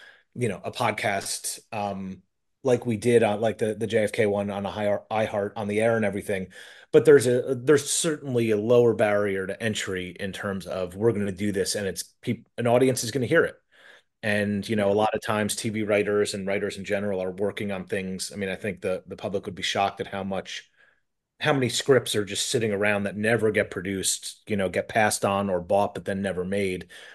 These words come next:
Speaker 1: With the podcast, it always felt like, you know, we're finally gonna get this story out to people, and they're gonna, they're gonna hear it. And so the podcast is nice. To, short answer is that it, it felt much more likely that we were gonna actually have a product to present to people.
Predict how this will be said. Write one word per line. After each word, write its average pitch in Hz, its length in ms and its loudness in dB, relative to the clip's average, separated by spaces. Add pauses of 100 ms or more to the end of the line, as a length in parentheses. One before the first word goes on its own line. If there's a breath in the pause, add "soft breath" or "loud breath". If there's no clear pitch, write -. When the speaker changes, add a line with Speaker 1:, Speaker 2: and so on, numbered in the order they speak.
Speaker 1:
With 127 160 4
the 113 60 -4
podcast, 107 580 0
it 101 80 -4
always 98 260 -2
felt 98 260 -4
like, 98 280 -6
you 120 80 -2
know, 98 120 0
we're 101 100 -2
finally 101 380 -2
gonna 101 140 -2
get 92 180 -4
this 101 120 -6
story 98 440 -2
out 98 180 -4
to 107 80 -8
people, 117 340 -4
and 113 120 -2
they're 107 120 0
gonna, 120 300 -4
they're 131 100 2
gonna 131 140 -2
hear 180 160 4
it. - 180 -8
And 92 320 -10 (500 loud breath)
so 160 140 8
the 143 80 8
podcast 165 480 6
is 127 100 2
nice. - 540 -2
To, 117 180 -4
short 123 300 4
answer 107 320 0
is 104 320 -4
that 101 300 -4
it, 104 180 -6
it 101 140 -8
felt 104 280 -2
much 107 440 -4 (500)
more 107 320 2
likely 104 460 0
that 95 160 0
we 98 100 -6
were 92 80 -4
gonna 92 140 -8
actually 95 380 -6
have 95 120 -8
a 90 60 -10
product - 560 -4
to 85 60 -16
present 90 360 -6
to 107 80 -6
people. 131 460 -2